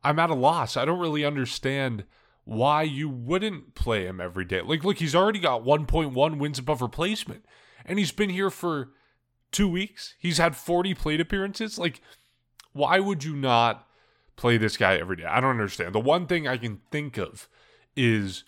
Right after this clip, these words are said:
potentially the Blue Jays don't want teams figuring him out. I guess, like, they don't want him to be overexposed and all of a sudden go through a really, really dry patch, but, uh,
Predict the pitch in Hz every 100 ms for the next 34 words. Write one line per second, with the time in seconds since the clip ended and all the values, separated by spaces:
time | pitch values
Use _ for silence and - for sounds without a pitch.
0 | _ _ _ 120 - 143 156 127 98 98
1 | 95 104 127 117 117 104 110 104 98 92
2 | - - 107 104 98 95 - - - 117
3 | 104 101 101 98 90 92 90 92 147 170
4 | _ _ 151 160 170 165 135 135 127 131
5 | 131 120 113 104 117 117 107 - - 117
6 | 147 147 131 - 113 104 98 - - -
7 | _ - 117 117 117 - 113 117 107 104
8 | 110 104 92 101 101 95 95 90 85 _
9 | _ _ _ - 104 107 123 160 156 -
10 | - 127 113 92 - _ _ _ - -
11 | 622